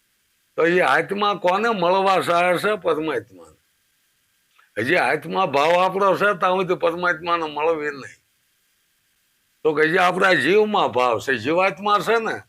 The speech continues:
ત્યાં સુધી પરમાત્માને મળતો નહીં. જીવાત્મા છે ને ત્યાં સુધી મલિનતા કહેવાય કે હું જીવ છું,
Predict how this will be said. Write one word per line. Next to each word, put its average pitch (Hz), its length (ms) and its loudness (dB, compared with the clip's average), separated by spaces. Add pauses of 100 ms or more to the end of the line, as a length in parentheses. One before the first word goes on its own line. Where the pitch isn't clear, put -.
(320)
ત્યાં 147 200 0
સુધી 175 180 2
પરમાત્માને 165 680 0
મળતો 147 460 0
નહીં. 110 220 -6
જીવાત્મા 185 680 0
છે 190 180 2
ને 214 200 -2 (640)
ત્યાં 190 240 2
સુધી 202 520 2 (120)
મલિનતા 180 520 0
કહેવાય 95 460 -4 (1400)
કે 151 60 -2
હું 156 180 2
જીવ 151 340 0
છું, 113 400 -2